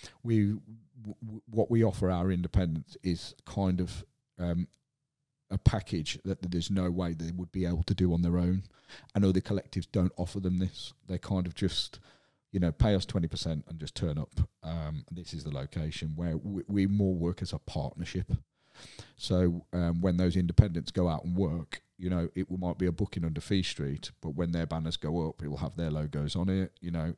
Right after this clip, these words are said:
and, and so on and so forth. Um, so we're more of a partnership than a col-, you know, we're, we're more of a co-, partnership collective than the other part,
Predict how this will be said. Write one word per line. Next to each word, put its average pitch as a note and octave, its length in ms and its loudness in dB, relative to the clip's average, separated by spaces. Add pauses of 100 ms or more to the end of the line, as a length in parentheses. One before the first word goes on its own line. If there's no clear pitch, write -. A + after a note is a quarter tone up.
(140)
and, D#2 340 -4
and D#2 140 -4
so D2+ 140 -6
on D2 80 -4
and D2 100 -6
so - 160 -8
forth. - 260 -18 (180)
Um, D#2+ 360 -2
so F#2 240 2 (440)
we're B2+ 80 8
more A#2+ 200 10
of G#2 60 6
a G#2 40 8
partnership - 540 2
than E2 120 -4
a D#2 60 -4
col-, - 260 -6
you G2 120 2
know, F#2 120 2
we're, F#2+ 140 2 (420)
we're A#2 140 0
more A#2 220 6
of G2+ 80 2
a G#2+ 60 2
co-, - 200 -8 (100)
partnership - 540 0
collective - 680 -4 (460)
than E2 380 2
the F#2 160 4
other D#2 180 2
part, D#2+ 260 -4